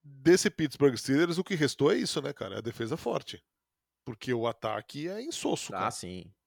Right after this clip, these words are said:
Speaker 2: Ataque profundamente insosso. E o Kenny Pickett segue no protocolo de concussão. Poderemos ter trutru, hein?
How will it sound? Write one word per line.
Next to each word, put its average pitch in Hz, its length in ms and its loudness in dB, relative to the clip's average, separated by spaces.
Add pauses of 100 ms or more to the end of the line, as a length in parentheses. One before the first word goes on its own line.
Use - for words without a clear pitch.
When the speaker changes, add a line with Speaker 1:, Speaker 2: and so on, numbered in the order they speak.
(800)
Speaker 2:
Ataque - 280 -8 (180)
profundamente 113 720 -8
insosso. - 460 -10 (400)
E 101 60 -4
o 104 40 -4
Kenny 117 220 -2
Pickett - 320 -4
segue 131 280 0
no 156 80 -6
protocolo 139 420 -2
de - 80 -14
concussão. 131 420 -2 (240)
Poderemos 113 800 6
ter - 220 0
trutru, 123 580 2
hein? 131 180 -4